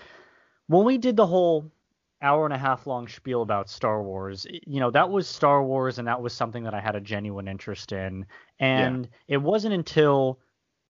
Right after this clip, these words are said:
Speaker 1: grew up a substantial amount that I realized that movie companies don't give a fuck about their audience, okay? Why should I care? Why should I care what societal message that this is trying to, uh,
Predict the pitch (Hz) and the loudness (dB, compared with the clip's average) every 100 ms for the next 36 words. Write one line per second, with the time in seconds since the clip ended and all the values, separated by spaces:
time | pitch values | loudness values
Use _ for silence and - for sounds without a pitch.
0 | _ _ _ _ _ 123 135 165 147 - | _ _ _ _ _ -6 0 4 6 4
1 | 131 117 - 127 123 - 117 107 113 113 | -4 -10 -8 -4 -4 -4 -4 -2 -2 -2
2 | - 104 98 113 107 95 95 95 104 98 | -4 -6 -4 -2 -2 -2 -2 -4 -2 -2
3 | 104 - - 180 226 - 208 180 147 120 | -4 -8 0 2 2 0 -2 -2 -4 -2
4 | 135 123 110 - - 123 117 - 104 98 | -2 -2 -4 -4 4 6 6 0 -4 -2
5 | 101 98 92 87 82 _ - - - _ | -6 -8 -10 -12 -18 _ -18 -16 -16 _
6 | 104 98 104 95 95 - _ - 135 180 | -14 -4 -2 -2 -6 -14 _ -10 0 0
7 | 214 - 240 104 - 95 - _ _ _ | 0 -6 -8 -8 -12 -16 -16 _ _ _
8 | _ _ _ _ _ 143 170 180 - 180 | _ _ _ _ _ -2 -2 -2 -4 -2
9 | 156 - 160 139 135 - 123 139 131 127 | -2 -4 -4 -4 -6 -8 -2 2 2 0
10 | 120 117 117 107 107 95 113 113 - 117 | -2 -6 -8 -14 -14 -12 -12 -14 -10 -8
11 | 107 104 98 95 92 | -8 -8 -8 -6 -6